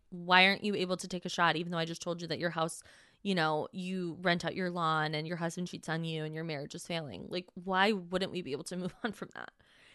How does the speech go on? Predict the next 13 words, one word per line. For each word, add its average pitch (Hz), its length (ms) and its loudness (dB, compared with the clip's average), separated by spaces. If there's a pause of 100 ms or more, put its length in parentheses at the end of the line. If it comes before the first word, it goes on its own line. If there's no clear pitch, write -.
(220)
It's - 480 0 (640)
incredible, 220 460 4
honestly, 165 640 2
and 175 120 -4
I 170 380 0 (480)
love 185 340 0
her 233 120 -2
more 190 200 0
and 185 120 -2
more 175 200 -4
every 185 200 -2
single 185 260 -8
episode. 170 460 -2